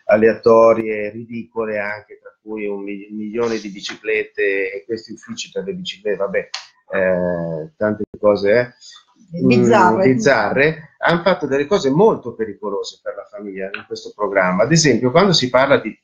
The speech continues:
Speaker 1: de-, della sanità, quindi della tutela della famiglia e dei suoi componenti, io vi leggo, eh, il programma, è parte del programma, è così, eh, tutelando anche la donna che scelga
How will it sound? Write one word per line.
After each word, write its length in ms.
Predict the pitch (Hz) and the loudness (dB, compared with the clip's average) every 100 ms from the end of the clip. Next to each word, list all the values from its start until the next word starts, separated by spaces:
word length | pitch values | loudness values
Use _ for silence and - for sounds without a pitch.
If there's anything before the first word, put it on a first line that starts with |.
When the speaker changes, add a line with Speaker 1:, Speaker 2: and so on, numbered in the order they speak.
| _ _ | _ _
Speaker 1:
de-, 260 | 107 101 | -2 -2
della 200 | 98 113 | 0 0
sanità, 540 | 113 123 120 123 107 92 | 2 -2 0 0 0 -2
quindi 400 | 120 101 107 107 | -6 -6 -6 0
della 260 | 127 123 | 2 2
tutela 420 | - - 165 175 117 | 0 0 2 4 4
della 240 | 110 107 | 4 2
famiglia 440 | - 113 143 143 | 0 -2 0 2
e 80 | 107 | 2
dei 100 | 107 | 0
suoi 200 | 101 135 | -6 -6
componenti, 760 | 131 113 - 113 101 90 87 104 _ _ _ | -4 -4 -2 -2 -2 -4 -10 -18 _ _ _
io 200 | 139 123 | 0 2
vi 100 | 98 | 2
leggo, 480 | 113 120 95 101 - | 2 2 2 0 0
eh, 220 | 92 92 | -4 -2
il 160 | 90 90 | -4 -6
programma, 640 | 90 95 107 85 85 95 | -8 -2 -2 -2 -6 -6
è 80 | 98 | -4
parte 320 | 107 104 - | -2 -4 -4
del 120 | 95 92 | -14 -14
programma, 420 | 98 98 104 110 | -12 -8 -8 -8
è 100 | 95 | -10
così, 320 | 95 92 87 | -14 -12 -10
eh, 580 | 90 - _ 90 92 95 _ _ - _ | -10 -14 _ -20 -18 -18 _ _ -20 _
tutelando 600 | - 147 156 170 160 127 123 | -2 2 4 4 4 2 2
anche 320 | 143 147 139 | 2 0 2
la 140 | 127 | 2
donna 520 | 127 123 107 110 113 | 4 4 4 0 -4
che 120 | 113 135 | -4 -6
scelga 520 | - 131 117 110 | -2 -2 0 -2